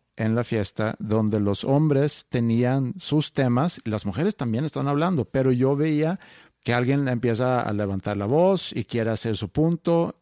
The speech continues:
y espera que todos voltean a, a escuchar a, a esa persona. Es una forma de secuestrar la conversación. Si las mujeres están a un lado, porque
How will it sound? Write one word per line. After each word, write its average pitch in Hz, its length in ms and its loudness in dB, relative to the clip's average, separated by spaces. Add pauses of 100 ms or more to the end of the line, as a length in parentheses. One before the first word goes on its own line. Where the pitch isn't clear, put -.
y 131 420 2 (100)
espera 127 560 0
que 135 260 -4
todos 117 460 0
voltean 117 640 -2
a, 113 180 -2
a 92 160 -6
escuchar 92 480 -6
a, 98 360 -4
a 95 100 -6
esa 101 140 -6
persona. 135 500 -4 (380)
Es 131 180 -2
una 160 160 0
forma 127 380 -2
de 135 100 0
secuestrar 95 840 -6 (280)
la 101 140 -6
conversación. 113 680 -2 (320)
Si 131 200 -2
las 117 160 -2
mujeres 147 420 0
están 151 280 -2
a 143 60 2
un 131 180 0
lado, 107 240 0
porque 90 300 -10